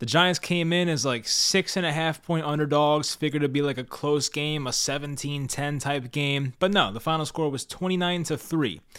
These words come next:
Giants lose to the Chicago Bears, a team that honestly is not good. Their head coach, Matt Nagy's job is basically on the line. Good chance he's fired, so that's, you know, not really a good coach on their side.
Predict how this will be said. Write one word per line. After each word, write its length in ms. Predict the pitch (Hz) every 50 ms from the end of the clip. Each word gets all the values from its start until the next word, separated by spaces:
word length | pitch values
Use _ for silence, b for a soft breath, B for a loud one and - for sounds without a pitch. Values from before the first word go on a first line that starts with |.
| B B B B B B
Giants 420 | B - 156 160 170 170 151 120
lose 320 | 143 151 160 160 160 151 -
to 80 | -
the 140 | 143 147 139
Chicago 560 | 131 - 123 - - 160 165 170 156 165 156
Bears, 440 | 143 123 147 156 156 156 160 160 139
a 60 | 139
team 380 | 123 - - 160 165 165 151 147
that 400 | 143 143 143 143 143 135 - _ _ -
honestly 380 | - 127 156 170 165 - 170 156
is 100 | 147 120
not 300 | 135 135 151 160 165 143
good. 400 | 120 139 147 151 151 151 151 139 B B B B B B B B B B B
Their 400 | 98 104 123 131 135 135 127 117
head 240 | 127 160 165 156
coach, 260 | - 160 156 156 113 123
Matt 240 | 143 143 147 151
Nagy's 460 | 143 139 143 147 147 131 135 135 120 104
job 420 | 98 139 139 139 147 147 147 135
is 80 | 127 107
basically 480 | 95 131 139 147 135 - - 147 139
on 220 | 120 131 139 143 139
the 40 |
line. 460 | 135 131 123 131 139 147 151 151 143 135 -
Good 140 | 151 147 131
chance 260 | - 143 147 139 -
he's 160 | 131 117 -
fired, 480 | - 135 131 135 143 147 147 143 135 127
so 160 | - 120 113
that's, 420 | 117 123 135 135 - - - -
you 60 | 123
know, 120 | 110 107 110
not 240 | 110 117 123 143 147
really 140 | 139 135
a 60 | 135 123
good 160 | 113 139 131
coach 280 | - - 135 135 127
on 140 | 135 123 120
their 180 | 120 127 135 135
side. 500 | - - 147 139 139 143 143 143 131